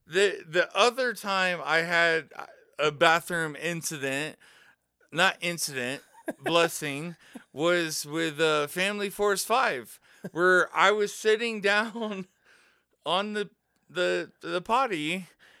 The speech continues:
Speaker 1: to do potty stuff. And I noticed the guy's shoes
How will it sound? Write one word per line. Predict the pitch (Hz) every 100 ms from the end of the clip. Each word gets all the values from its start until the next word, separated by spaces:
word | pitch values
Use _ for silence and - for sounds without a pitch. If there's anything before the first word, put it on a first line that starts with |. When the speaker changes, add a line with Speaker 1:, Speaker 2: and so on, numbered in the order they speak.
| - - - _
Speaker 1:
to | 165 175 165
do | 147 180 180
potty | 196 226 214
stuff. | 170 - 156 165 185 - _ _ _ _
And | 175 185 180 165 - -
I | 175 185
noticed | 180 185 214 226 220 -
the | 208
guy's | 196 202 196 175
shoes | - 226 247 214 180 160